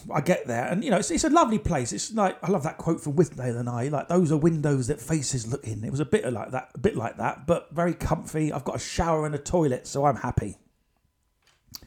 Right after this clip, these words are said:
You know, that's what you don't want in a retreat, be out there digging a hole. So, gorgeous place. And the retreatees,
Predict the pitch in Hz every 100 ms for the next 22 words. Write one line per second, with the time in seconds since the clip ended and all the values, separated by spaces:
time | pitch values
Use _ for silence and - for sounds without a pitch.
0 | _ _ _ _ _ _ - 110 98 123
1 | - 117 131 107 104 113 104 - 127 -
2 | 123 120 - 104 120 110 110 95 107 101
3 | - - - - - - - - 180 170
4 | 170 - _ _ _ _ _ _ _ _
5 | _ _ - 247 330 214 170 - 180 131
6 | 117 - 190 180 196 - 269 233 247 247
7 | 175 139